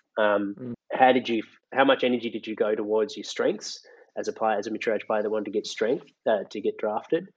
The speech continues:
Speaker 1: Uh, and what were those strengths, and, and how did you go about, um,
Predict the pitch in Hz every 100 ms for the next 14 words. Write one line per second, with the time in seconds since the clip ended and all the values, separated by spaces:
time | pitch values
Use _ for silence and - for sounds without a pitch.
0 | _ _ _ 107 101 107 104 107 98 101
1 | 101 101 98 - - 98 - 104 101 -
2 | 104 104 120 110 110 107 101 104 101 98
3 | _ _ 101 92